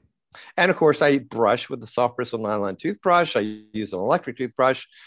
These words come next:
on the cheek side of the teeth and the tongue side of the teeth,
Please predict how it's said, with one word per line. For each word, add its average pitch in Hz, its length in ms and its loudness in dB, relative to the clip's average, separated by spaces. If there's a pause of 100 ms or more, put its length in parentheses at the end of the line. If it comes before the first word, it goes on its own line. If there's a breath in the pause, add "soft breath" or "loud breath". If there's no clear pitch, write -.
(160 loud breath)
on 123 140 0
the 117 80 -2
cheek 156 280 -8
side 139 220 2
of 123 120 -2
the 120 60 -8
teeth 131 260 -6
and 113 120 -4
the 104 40 -4
tongue 226 260 -2
side 135 300 2
of 113 120 0
the 117 60 -6
teeth, 117 380 -6